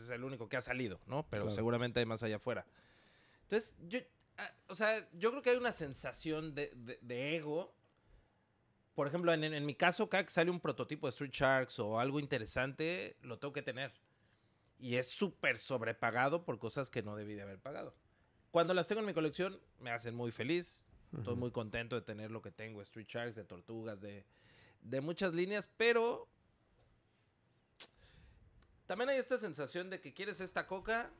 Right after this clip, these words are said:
Speaker 1: y ya que la pones en tu repisa, dejas de disfrutarla y ya estás viendo qué, qué, qué, qué más vas a comprar.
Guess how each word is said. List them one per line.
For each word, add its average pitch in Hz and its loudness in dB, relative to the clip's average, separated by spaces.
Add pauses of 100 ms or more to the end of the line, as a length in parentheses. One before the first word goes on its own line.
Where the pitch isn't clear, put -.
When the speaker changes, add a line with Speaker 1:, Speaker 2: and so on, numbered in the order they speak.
(440)
Speaker 1:
y 147 -6
ya 175 6
que 202 6
la 175 8
pones 180 4
en 147 0
tu 139 2
repisa, 175 6 (1160)
dejas 185 2
de 170 -2
disfrutarla 143 -2
y 120 -10
ya 127 -2
estás 147 -8
viendo 151 -6
qué, 151 -10
qué, 147 -6
qué, 147 -8
qué 156 -4
más 147 -4
vas 143 -4
a 143 -8
comprar. 110 -6